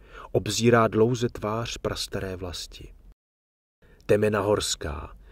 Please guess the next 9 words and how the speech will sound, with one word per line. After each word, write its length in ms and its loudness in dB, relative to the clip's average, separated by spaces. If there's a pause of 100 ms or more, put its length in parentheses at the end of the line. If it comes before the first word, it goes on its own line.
(120)
rovin 380 4
mírnost 680 6
plavnou, 560 -4 (540)
z 140 -2
pralesů 600 6
slyší 460 -2
křepce 580 -2 (300)
kráčet 460 -4
řeky. 460 -6